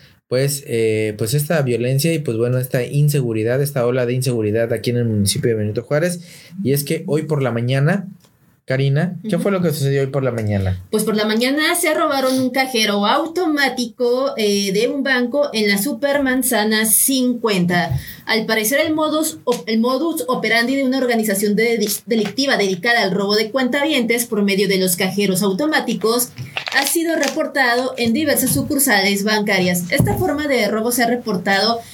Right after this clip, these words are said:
Speaker 2: en diversos cajeros que son alterados durante la madrugada, como sucedió este día en la Supermanzana cincuenta,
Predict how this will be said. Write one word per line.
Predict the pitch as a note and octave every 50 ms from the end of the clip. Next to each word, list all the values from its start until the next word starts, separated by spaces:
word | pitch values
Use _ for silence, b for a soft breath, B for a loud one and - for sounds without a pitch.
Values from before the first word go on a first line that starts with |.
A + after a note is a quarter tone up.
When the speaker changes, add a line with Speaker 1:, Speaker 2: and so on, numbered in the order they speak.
| B B B - C4+
Speaker 2:
en | B3+ A3+
diversos | A#3 A3+ G#3+ G3+ F3+ A#3+ A#3 -
cajeros | C#4 C4+ C4+ D4+ C#4 A#3+ A3+ A#3 B3 B3+ B3
que | - G#3 G#3
son | G#3 G3+ F#3+ F#3+
alterados | F#3+ G3 G3 C#4+ D4 C#4+ C#4 C4 B3 A#3+ A#3+ B3 A#3+ -
durante | A#3 G#3+ G3 F#3 F#3 F3+ F3
la | E3+ F3 F3
madrugada, | F#3 G#3 A3+ B3+ E4+ E4+ D#4 C#4 B3+ B3+ B3+ -
como | - F#3+ F#3+ F#3
sucedió | F3+ F3 F3 - F3+ F3+ E3+ E3 E3 E3 E3+
este | F#3+ F#3+ - - D4 D4 D4
día | D4 C4 B3 B3 C4 - -
en | G3+ G3 F#3+
la | F3+ F3
Supermanzana | F3 - - - F3 F3+ F#3 F3+ - F3+ F3 F3+
cincuenta, | F3+ - D4+ E4 D#4 F#4 E4+ D4+ A#3 - B3+ B3 B3+ B3+